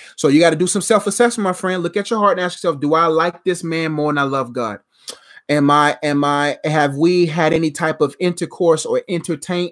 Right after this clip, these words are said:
uh, en-, intertanglement, entanglement that may have caused me to be soul tied to this individual? If so, I have,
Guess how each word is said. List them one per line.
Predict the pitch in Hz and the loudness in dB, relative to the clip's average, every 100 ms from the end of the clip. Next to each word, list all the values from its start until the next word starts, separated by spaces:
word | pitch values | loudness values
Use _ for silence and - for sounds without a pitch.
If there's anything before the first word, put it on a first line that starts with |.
| - | -8
uh, | 147 - | -10 -8
en-, | 156 - | -10 -4
intertanglement, | 185 180 - 156 - 226 233 208 170 139 135 131 - _ _ _ - | -4 -4 -6 -8 -6 -4 -2 0 0 0 -2 -6 -16 _ _ _ 0
entanglement | 180 175 233 247 196 156 147 147 | 2 4 4 6 6 4 2 2
that | 151 | 2
may | 160 | 2
have | 151 - | 0 0
caused | 170 160 151 | 2 2 2
me | 156 | -2
to | 143 | 0
be | 147 | -2
soul | 143 165 160 | 0 2 2
tied | 156 156 143 143 | 2 -2 -4 -4
to | |
this | 139 | -6
individual? | 139 131 123 107 - _ _ _ _ - - | -6 -4 -6 -8 -12 _ _ _ _ -2 4
If | 156 | 4
so, | - - 202 147 135 - | 4 4 6 6 4 2
I | 156 165 | 2 4
have, | 165 | 0